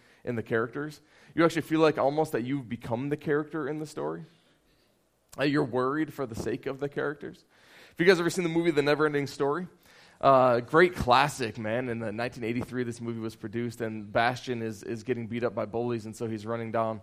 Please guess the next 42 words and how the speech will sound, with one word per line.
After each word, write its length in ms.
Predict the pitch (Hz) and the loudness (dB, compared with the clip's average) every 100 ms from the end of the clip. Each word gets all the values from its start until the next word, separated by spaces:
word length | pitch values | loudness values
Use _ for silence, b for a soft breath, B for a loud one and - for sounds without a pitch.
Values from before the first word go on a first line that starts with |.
| B B B | B B B
an 140 | 113 110 | -2 4
alleyway, 440 | 131 131 117 113 | 4 4 2 0
and 100 | 117 | 0
he, 240 | 110 110 | -4 -6
and 100 | 120 | -6
he 60 | 110 | -4
ducks 280 | 107 117 - | -2 -2 -4
into 320 | 110 117 110 | -6 -4 -2
a 60 | 107 | -2
bookstore 580 | 135 135 - 120 107 | -2 -4 -2 -2 -2
to 100 | 110 | -4
find 420 | 113 120 113 110 113 | -4 -2 -2 -4 0
cover. 340 | 160 151 127 - B B B - | 2 2 0 -8 B B B 2
And 240 | 131 139 | 4 8
while 180 | 143 160 | 10 10
he's 160 | 156 151 | 8 6
there, 160 | 170 | 4
he 80 | 147 | 4
runs 220 | 139 131 | 4 0
into 160 | 131 123 | -2 -2
the, 240 | 123 113 | 2 2
the 160 | 113 123 | 0 0
owner 200 | 127 127 | 0 -2
of 100 | 110 | -4
the 60 | |
bookstore, 560 | 107 190 - 127 104 101 - _ _ - | -4 -4 -2 -4 -4 -6 -14 _ _ -2
and 320 | 127 120 - - _ _ _ | 0 0 -4 -12 _ _ _
he 200 | 113 143 | -6 -4
sees 260 | 135 165 135 | -2 -4 -4
the 100 | 123 | 0
book 280 | 139 143 123 | 0 0 0
that 180 | 123 | -2
the 120 | 104 117 | 0 -2
owner 260 | 127 123 | -2 -4
is 100 | 110 | -6
reading. 300 | 110 117 135 | -6 -6 -6
He 60 | 120 | -6
says, 260 | 131 120 | -4 -2
"Well, 100 | 127 | -2
what's 220 | 117 135 - | -2 -2 0
that 180 | 139 | 0
about? 300 | 180 117 98 | 0 -2 -6